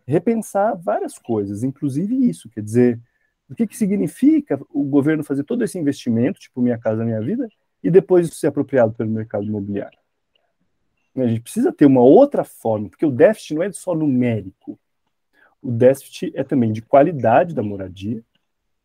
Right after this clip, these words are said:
e assim, é um déficit, porque as pessoas vivem em algum lugar, né? Então, assim, quando você fala assim, "Ah, faltam não sei quantas mil casas no Brasil." Ah, então as pessoas estão morando na rua? Não, as pessoas não moram na rua porque falta casa no Brasil. As pessoas moram na rua porque elas não conseguem pagar o aluguel,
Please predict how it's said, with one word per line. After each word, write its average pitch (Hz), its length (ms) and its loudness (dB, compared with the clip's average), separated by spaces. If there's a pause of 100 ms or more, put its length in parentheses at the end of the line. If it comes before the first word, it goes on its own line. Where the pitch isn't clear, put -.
(100)
e 139 100 8
assim, 147 440 2 (320)
é 143 80 0
um 147 100 6
déficit, 143 600 2
porque - 180 -6
as - 80 -2
pessoas 208 240 0
vivem 170 220 4
em 147 40 6
algum 123 180 0
lugar, 117 440 2
né? 180 180 -4 (160)
Então, 131 340 -6
assim, 113 180 -8
quando 123 120 -4
você 135 100 -6
fala 131 160 0
assim, 127 200 -6 (240)
"Ah, 160 160 2
faltam 196 360 -2
não 180 80 -6
sei 185 120 -8
quantas 175 320 -4
mil 170 160 -2
casas 151 280 2
no 147 80 -2
Brasil." 139 440 0
Ah, 151 120 -4
então 135 120 -4
as 185 80 -4
pessoas 156 240 -6
estão 135 120 -2
morando 117 260 0
na 104 100 -6
rua? 131 260 -4 (720)
Não, 175 320 4
as 98 100 -12
pessoas 185 240 -2
não 165 80 0
moram 240 220 0
na 233 80 0
rua 127 200 0
porque 117 240 -16
falta 113 320 -4
casa 104 300 -6
no 101 80 -8
Brasil. 101 340 -10 (280)
As - 60 -20
pessoas 143 280 -2
moram 156 200 2
na 170 80 2
rua 156 140 2
porque - 140 -6
elas 214 100 -2
não 226 60 -6
conseguem 233 260 -4
pagar 233 300 2
o 196 60 6
aluguel, 147 540 0